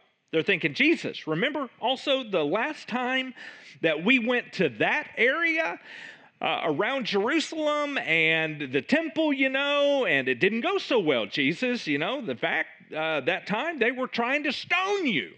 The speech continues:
They were trying to kill you, Jesus." And in case you missed the point of the story here, a problem with being stoned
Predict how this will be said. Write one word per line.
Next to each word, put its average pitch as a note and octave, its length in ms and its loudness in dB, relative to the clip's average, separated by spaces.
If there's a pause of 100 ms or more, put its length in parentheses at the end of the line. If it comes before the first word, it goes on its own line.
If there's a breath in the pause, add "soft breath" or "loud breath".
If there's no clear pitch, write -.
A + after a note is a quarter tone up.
(100)
They D#3 140 2
were G#3+ 120 -2
trying B3 380 -2
to B3 120 -2
kill F#4 400 0
you, A#2+ 180 0
Jesus." - 720 -6 (920 loud breath)
And C#3 80 -6
in C3+ 80 -8
case A3 320 -4
you D#3 60 -4
missed D3+ 260 -6
the G#2 80 -14
point C#3 280 -6
of G2+ 80 -12
the F#2+ 60 -16
story A#2+ 380 -6
here, G2+ 340 -10 (760 loud breath)
a - 100 -8
problem G#3+ 600 -4
with C3 260 -6
being D#3 320 -2
stoned A#2 1040 -8